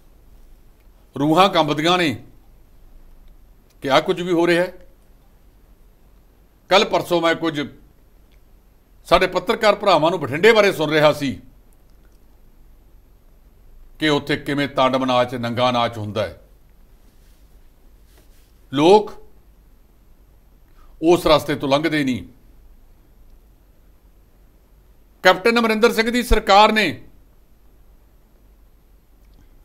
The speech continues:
ਪਹਿਲਾਂ ਔਰਤਾਂ ਦਾ ਪੰਜਾਹ ਪਰਸੈਂਟ ਕਿਰਾਇਆ ਕੀਤਾ, ਫਿਰ ਸੌ ਪਰਸੈਂਟ ਮਾਫ਼ ਕਰਤਾ। ਇਹਦਾ ਅਸਰ ਕੀ ਹੋਇਆ?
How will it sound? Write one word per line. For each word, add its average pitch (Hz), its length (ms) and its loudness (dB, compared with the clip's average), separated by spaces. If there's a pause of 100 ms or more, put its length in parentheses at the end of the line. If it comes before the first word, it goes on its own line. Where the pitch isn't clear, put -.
(140)
ਪਹਿਲਾਂ 214 220 6
ਔਰਤਾਂ 208 360 6
ਦਾ 214 80 6
ਪੰਜਾਹ 208 280 2
ਪਰਸੈਂਟ 208 320 -2
ਕਿਰਾਇਆ 208 340 4
ਕੀਤਾ, 214 600 -2 (2250)
ਫਿਰ 196 160 2
ਸੌ 165 240 2
ਪਰਸੈਂਟ 160 340 -4
ਮਾਫ਼ 139 280 0
ਕਰਤਾ। 117 440 -4 (1900)
ਇਹਦਾ 151 180 4
ਅਸਰ 160 180 -2
ਕੀ 165 140 -6
ਹੋਇਆ? 123 340 0